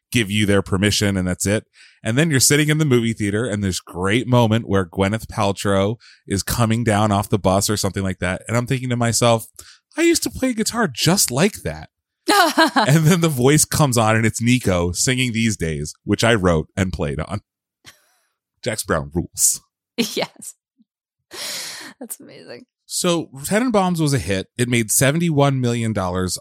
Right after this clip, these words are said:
Speaker 1: off of a twenty-one million dollar budget. Even then, its cultural growth was kind of slowed by the country's changing perspectives post nine eleven. This came out in December of two thousand one.
Speaker 2: Mm.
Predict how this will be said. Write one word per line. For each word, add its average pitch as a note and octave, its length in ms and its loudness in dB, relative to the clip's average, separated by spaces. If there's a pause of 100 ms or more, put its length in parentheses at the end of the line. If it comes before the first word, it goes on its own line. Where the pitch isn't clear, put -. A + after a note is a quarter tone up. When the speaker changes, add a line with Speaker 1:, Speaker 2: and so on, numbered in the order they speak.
Speaker 1:
off F#2+ 260 -2
of F#2+ 80 -6
a G#2 60 0
twenty-one G2 520 2
million F#2 280 0
dollar F2+ 260 -2
budget. D#2+ 400 -4 (480)
Even F3 720 -2
then, G2+ 380 2
its G2+ 180 0
cultural C#3 480 0
growth G#2+ 460 2
was G#2 160 -2 (180)
kind G#2 300 -2
of G2+ 100 0
slowed G2 440 4
by G2+ 140 2
the F#2 80 -6
country's G2 520 -6
changing F#2+ 440 -2
perspectives G2 760 -2
post G2+ 360 0
nine F#2+ 180 0
eleven. F#2 400 0
This A#2 120 -4
came G#2+ 220 -4
out G2 140 -2
in E2+ 220 -8
December F#2 600 2
of F2+ 100 -2
two G2+ 120 -2
thousand F#2 360 0
one. F2 320 -4 (200)
Speaker 2:
Mm. F#3 340 -6